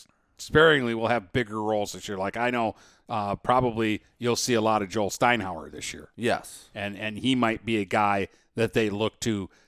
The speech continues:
Speaker 1: to, to give them something in terms of post play. 'Cause that's the other thing. Tyler can't be the only guy rebounding the ball either.
Speaker 2: Yeah, 'cause
Speaker 1: Um, and McNeil was, was a guy, and Dabrowski were guys that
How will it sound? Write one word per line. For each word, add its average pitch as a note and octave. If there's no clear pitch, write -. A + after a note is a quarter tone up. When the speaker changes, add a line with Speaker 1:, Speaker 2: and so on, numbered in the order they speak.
Speaker 1:
to, G#2
to A2
give A2
them G#2
something G2+
in G2
terms G2+
of F2+
post A2
play. -
'Cause B2+
that's F3
the D3
other D#3+
thing. A2+
Tyler E3+
can't D#3
be D#3
the C#3+
only C#3+
guy B2+
rebounding G#2+
the F#2
ball F#2
either. A2+
Speaker 2:
Yeah, B2
'cause G2+
Speaker 1:
Um, F2
and A2+
McNeil B2+
was, G#2+
was A2
a A2
guy, G2+
and G#2
Dabrowski A#2+
were G2
guys F#2
that G2